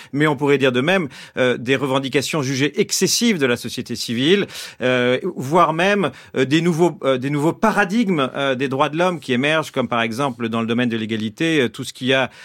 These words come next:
trait à, à, à la lutte contre les, à, contre les discriminations, aux, aux non-discriminations, qui est,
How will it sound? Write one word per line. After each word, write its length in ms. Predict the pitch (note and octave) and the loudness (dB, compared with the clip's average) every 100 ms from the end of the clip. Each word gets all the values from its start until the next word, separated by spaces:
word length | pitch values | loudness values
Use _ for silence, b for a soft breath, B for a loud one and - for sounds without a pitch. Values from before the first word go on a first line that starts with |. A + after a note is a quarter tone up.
| B | B
trait 300 | - D3 D3 | -4 0 2
à, 200 | A#2+ A#2+ | 0 -2
à, 280 | - A#2 A2+ | -2 -4 -2
à 40 | |
la 80 | A#2+ | -2
lutte 160 | C3+ C#3+ | -2 -4
contre 240 | B2 - | -6 -4
les, 100 | A#2 | -4
à, 300 | A#2+ - C#2+ B1+ - | -6 -10 -14 -20 -18
contre 160 | - - | -12 -6
les 60 | A#2 | -6
discriminations, 580 | A#2+ - D#3 E3 A#3 C#3+ - | -6 -4 -2 0 0 0 -4
aux, 160 | A#2+ | -6
aux 120 | - C#3 | -2 4
non-discriminations, 760 | F#3+ G3+ D3+ - B2 C3+ A3 | 6 4 2 -2 -2 0 -2
qui 160 | - C3+ | 0 0
est, 140 | D3 | 0